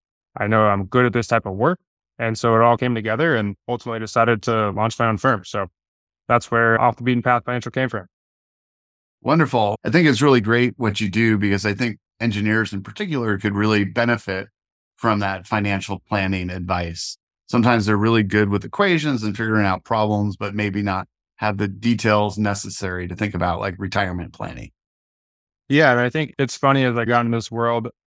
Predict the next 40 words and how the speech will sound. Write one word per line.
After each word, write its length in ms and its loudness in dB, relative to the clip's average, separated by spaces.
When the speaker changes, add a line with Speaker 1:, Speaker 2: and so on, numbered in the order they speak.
Speaker 1:
there's 400 -4
quite 200 0
a 40 -4
few 140 -2
advisors 380 0
out 140 -2
there 160 -6
that 120 -6
actually 380 -6
say, 420 -8
"Hey, 240 0
we'd 120 -4
rather 260 6
not 280 2
work 200 -6
with 140 -10
engineers," 520 -6
or, 120 -2
"They're 140 2
some 160 2
of 120 4
our 80 4
most 260 0
difficult 480 -2
clients." 500 -2
And 160 0
I 100 4
think 340 0
the 60 2
reason 220 4
for 100 -2
that 180 4
is 140 0
they're 200 -4
very 220 4
logical. 540 0
They're 140 -4
very 300 2
detail 400 -4
oriented. 560 -4